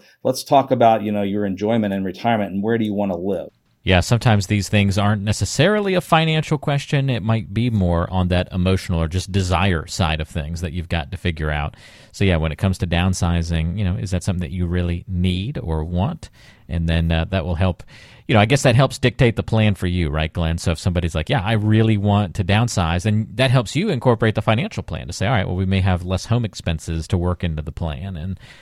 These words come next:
Speaker 2: I can see how that would be very helpful just to have an answer to that question for the planning process. Not that the planning process really hinges on the question, but it helps direct maybe where certain dollars can go. So that makes a lot of sense.
Speaker 1: Yeah,
Speaker 2: Uh,
Speaker 1: no, I, I mean, I, I think that's right, Walter. I mean, it
Speaker 2: Yeah.
Speaker 1: really, it, it's just, you know,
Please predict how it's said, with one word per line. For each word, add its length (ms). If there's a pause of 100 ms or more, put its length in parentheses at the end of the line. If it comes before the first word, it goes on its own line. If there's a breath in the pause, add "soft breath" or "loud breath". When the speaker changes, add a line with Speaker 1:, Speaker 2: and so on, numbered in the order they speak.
(180 loud breath)
Speaker 2:
I 60
can 100
see 160
how 120
that 80
would 100
be 40
very 240
helpful 340
just 180
to 100
have 140
an 100
answer 380
to 100
that 220
question 580 (340 soft breath)
for 200
the 80
planning 340
process. 540
Not 120
that 80
the 60
planning 280
process 480
really 180
hinges 640 (120)
on 220
the 80
question, 480
but 120
it 100
helps 260
direct 560
maybe 240
where 160
certain 320
dollars 460
can 160
go. 240 (240)
So 100
that 40
makes 180
a 40
lot 100
of 60
sense. 380 (560 loud breath)
Speaker 1:
Yeah, 280
Speaker 2:
Uh, 40
Speaker 1:
no, 60
I, 180
I 60
mean, 460
I, 80
I 40
think 180
that's 180
right, 180
Walter. 400
I 40
mean, 160
it 80
Speaker 2:
Yeah. 60
Speaker 1:
really, 300
it, 340
it's 240
just, 240
you 80
know, 180